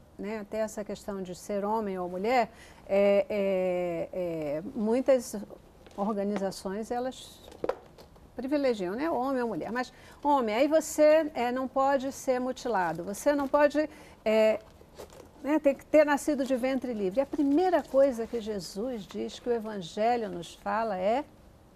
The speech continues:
"Todos, vinde a mim, todos, todos", né? Sem exceção. Então, não tem discriminação de absolutamente nada.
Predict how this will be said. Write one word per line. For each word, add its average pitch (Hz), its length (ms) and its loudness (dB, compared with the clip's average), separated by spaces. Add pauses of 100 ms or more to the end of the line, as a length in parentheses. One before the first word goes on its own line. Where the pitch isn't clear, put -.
(520)
"Todos, 202 560 -8
vinde 240 480 0
a 202 80 0
mim, 220 320 -4 (920)
todos, - 1300 4 (640)
todos", 214 840 -2
né? 214 280 -2 (300)
Sem 277 720 4
exceção. 170 760 -2
Então, 190 500 -6
não 233 220 -4
tem 185 300 -8
discriminação 190 920 -10 (260)
de 202 200 -2
absolutamente 185 1000 -4
nada. 156 400 -10